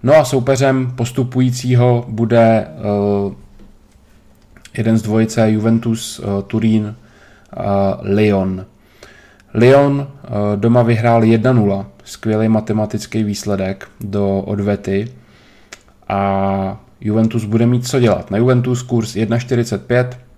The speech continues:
remíza v kurzu čtyři padesát a na Lyon sedm dvacet. Eh, Lyon je podobný případ jako tady P S G,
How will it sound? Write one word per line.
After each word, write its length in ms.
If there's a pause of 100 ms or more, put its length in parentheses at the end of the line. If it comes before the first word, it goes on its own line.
(120)
remíza 480
v 80
kurzu 340
čtyři 360
padesát 680
a 100
na 180
Lyon 540 (280)
sedm 680
dvacet. 680 (640)
Eh, 540 (960)
Lyon 240
je 80
podobný 400
případ 360
jako 220
tady 400 (320)
P 140
S 160
G, 60